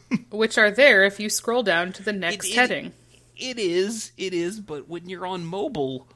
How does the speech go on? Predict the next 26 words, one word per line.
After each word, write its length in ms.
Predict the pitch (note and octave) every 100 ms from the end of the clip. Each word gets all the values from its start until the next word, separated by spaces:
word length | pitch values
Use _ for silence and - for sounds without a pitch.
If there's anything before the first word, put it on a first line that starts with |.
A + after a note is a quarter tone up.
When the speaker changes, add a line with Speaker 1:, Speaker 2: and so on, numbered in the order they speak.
| _
Speaker 2:
oh, 300 | - - C#4
that's 160 | C4 B3
a 60 | F#3+
lot 200 | F#3 E3+
of 60 |
scrolling. 540 | - - F3+ D#3 G2+ E2 _ - -
Speaker 1:
It's 100 | -
Speaker 2:
So 160 | - B3
Speaker 1:
true. 80 | C#4+
Speaker 2:
anyway, 500 | D#4 D#3 A#2 G#2+ - - _ _
<laughs> 360 | _ _ A3+ -
let's, 360 | G3 - -
let's 220 | - -
talk 260 | - - F#3+
about 260 | E3+ D#3 D#3
some 140 | C3+
of 80 | C3
the 80 | B2
things 260 | A#2+ B2
that 100 | A#2
actually 340 | A2 G#2+ A2+ A2
changed. 380 | - G2 - - - _ _
One 240 | - A#3
of 120 | B3+
them 320 | F#3+ E3 D#3+ E3+ _ _
is 640 | - D3+ D#3 D3 C#3+ C#3